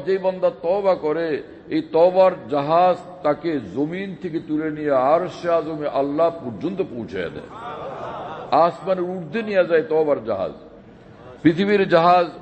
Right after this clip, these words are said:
আমরা এখানে বসলে কেউ রাশিয়া যায় জাহাজে, কেউ আমেরিকা যায় জাহাজে, কেউ অস্ট্রেলিয়া যায় জাহাজে, কেউ তুরস্কে যায় জাহাজে, কেউ মক্কা শরীফ, মদিনা শরীফে যায় এই জাহাজে। আর তওবার জাহাজে যে বান্দা বসলো, এই তওবার জাহাজ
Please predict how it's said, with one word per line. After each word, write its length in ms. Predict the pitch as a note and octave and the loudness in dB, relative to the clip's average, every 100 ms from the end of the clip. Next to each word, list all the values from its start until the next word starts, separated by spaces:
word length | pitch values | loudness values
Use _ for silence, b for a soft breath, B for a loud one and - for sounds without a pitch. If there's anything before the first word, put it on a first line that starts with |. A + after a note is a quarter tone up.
| - - | -18 -6
আমরা 320 | C3+ E3+ F3 | -2 2 4
এখানে 260 | F3 E3 E3 | 4 2 -2
বসলে 380 | E3 D#3+ D3+ D#3+ | -2 -6 -6 -8
কেউ 200 | D3+ D#3+ | -4 0
রাশিয়া 440 | C#3+ C3+ D3 D#3 | 2 0 0 0
যায় 220 | D3 D3 | 2 2
জাহাজে, 500 | C3+ C3+ C#3 C3+ B2+ - - | 2 2 2 0 -4 -8 -2
কেউ 140 | D3 | 0
আমেরিকা 420 | C#3 C#3+ C#3+ D3 | 0 0 -2 0
যায় 160 | C#3 C#3 | 0 0
জাহাজে, 440 | C3+ C3+ C3+ C3 A#2+ | 2 2 2 -2 -4
কেউ 180 | C3+ C3 | -2 2
অস্ট্রেলিয়া 480 | C#3+ - C#3 C#3 C3 | 0 0 -4 0 2
যায় 180 | C3+ | 2
জাহাজে, 440 | B2+ B2+ C3+ B2+ B2 | 4 4 4 2 -2
কেউ 140 | - B2+ - | 0 -2 0
তুরস্কে 380 | D#3 D3+ - C#3 | 0 0 -2 -2
যায় 160 | C3+ | 0
জাহাজে, 480 | B2+ C3 C3+ B2+ A#2+ - B B B B - | 2 2 2 -2 -4 -8 B B B B 4
কেউ 280 | G3+ G#3+ F3+ | 8 8 6
মক্কা 300 | F3 F3 E3 | 2 2 2
শরীফ, 360 | D#3+ E3+ D#3+ D3 | 2 2 0 0
মদিনা 340 | D#3 D3 D3 | 0 2 2
শরীফে 360 | C#3+ D3 C#3 C#3 | 0 -2 0 0
যায় 280 | A2 C#3 C#3 | 6 6 6
এই 140 | C3 | 4
জাহাজে। 460 | G#2 A2+ A2 G2 - - - B B B B | -2 0 0 -2 -12 -16 -20 B B B B
আর 160 | C3 C#3+ - | 2 2 6
তওবার 440 | F3+ G3 G#3 G3+ | 6 6 4 2
জাহাজে 380 | F3+ F3+ F#3 F3+ | 2 2 0 -2
যে 120 | E3+ | -4
বান্দা 300 | F3 F3 E3+ | -2 0 2
বসলো, 440 | E3 E3 C3+ F3 F#3+ | 2 0 -4 -2 -2
এই 80 | F3 | 0
তওবার 400 | E3 F3 F3 D#3+ | 2 2 2 0
জাহাজ 260 | D3+ D#3 E3+ | 0 2 0